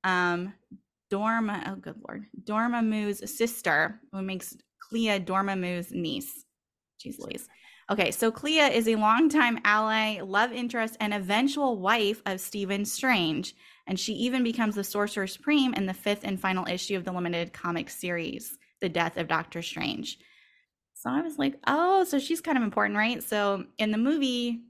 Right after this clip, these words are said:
post-credit scene, Clea uses a magic knife to open a portal in the air,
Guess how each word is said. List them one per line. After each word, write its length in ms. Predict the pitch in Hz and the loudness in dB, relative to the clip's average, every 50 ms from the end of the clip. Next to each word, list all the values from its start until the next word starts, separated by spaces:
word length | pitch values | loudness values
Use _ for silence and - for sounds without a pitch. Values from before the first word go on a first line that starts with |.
| _ - - - _ - | _ -20 -20 -20 _ -4
post-credit 500 | - 240 233 233 - 233 226 220 - - | -2 -2 -2 -2 0 0 0 0 0 -2
scene, 400 | - 226 214 208 208 202 196 - | -2 -2 0 0 0 -2 -2 -6
Clea 320 | - - 233 233 233 233 | -6 -4 -2 2 2 2
uses 320 | 226 214 220 208 208 185 | 2 2 0 0 -2 -2
a 40 | 196 | 0
magic 300 | 190 190 196 196 240 233 | 0 2 2 2 2 0
knife 220 | 226 208 202 202 - | 0 0 0 -2 -2
to 80 | - | -4
open 200 | 185 185 - 190 | -4 -2 -2 -2
a 60 | 180 | -4
portal 320 | 175 - - 214 214 208 196 | -2 0 0 2 2 2 0
in 60 | 185 | 0
the 120 | 180 - - 226 247 | -2 -2 -2 0 2
air, 280 | 247 240 240 226 - | 4 6 6 6 4